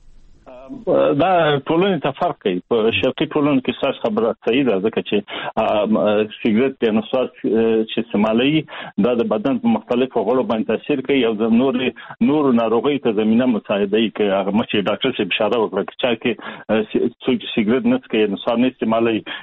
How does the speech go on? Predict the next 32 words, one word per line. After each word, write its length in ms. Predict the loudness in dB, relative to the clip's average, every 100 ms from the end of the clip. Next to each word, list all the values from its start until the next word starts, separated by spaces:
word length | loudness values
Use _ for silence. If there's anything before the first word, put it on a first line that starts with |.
| -6
که 80 | 0
یو 80 | 2
ناروغي 480 | 2 2 0 2 2
ونیسي، 560 | 4 2 0 0 -2 -2 -10 -4
هغه 240 | 0 0
زر 240 | 0 0 -2
جوړېږي. 480 | 0 0 0 0 -2
خو 100 | -2
که 140 | -4 -4
چېرته 300 | -2 0 0
یو 80 | -2
سګرټ 500 | -2 -6 -4 -4 -2
کوونکی 500 | 0 2 0 0 0 -2 -6 -4
و 80 | -2
د 80 | -2
سږو 300 | -2 -2 -2
په 140 | 0 0
ناروغیو 440 | 2 2 2 0
باندې 280 | 0 -2 -2
اخته 260 | -2 -4
شي، 140 | -2 0
هغې 140 | 0
ته 120 | 0
دوام 340 | 0 0 0 0
ډېر 160 | 0
کوي 260 | -2 0 2
یا 80 | 0
څو 200 | 0 -2
ځله 400 | 0 0 2 0
په 140 | -2
راځي. 280 | -2 0 -2 -4 -14 -8
خو 320 | 0 0